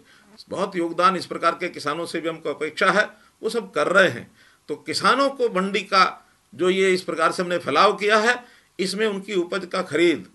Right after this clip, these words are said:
एक एक दाना हम करेंगे, ये विश्वास हमने पहले भी दिलाया है,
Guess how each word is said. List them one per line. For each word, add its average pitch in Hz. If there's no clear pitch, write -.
एक 220
एक 254
दाना 196
हम 190
करेंगे, 160
ये 165
विश्वास 156
हमने 151
पहले 143
भी 160
दिलाया 160
है, 185